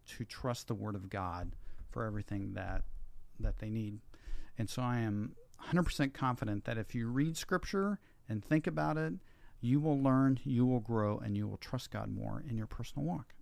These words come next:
And that's really why we talk about these things. It can be intellectually overwhelming in information,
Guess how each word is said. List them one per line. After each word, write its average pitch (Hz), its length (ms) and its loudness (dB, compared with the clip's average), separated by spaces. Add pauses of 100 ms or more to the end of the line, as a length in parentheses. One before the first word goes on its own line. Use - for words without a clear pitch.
(240)
And 120 320 0
that's 117 260 -2
really 120 380 4
why 107 220 0
we 107 120 -2
talk 110 280 -6
about 107 240 -6
these 127 160 -10
things. - 360 -8 (460)
It 120 80 -2
can 139 140 6
be 120 240 0
intellectually 139 840 4
overwhelming 127 1040 6
in 107 180 -2
information, 104 760 -4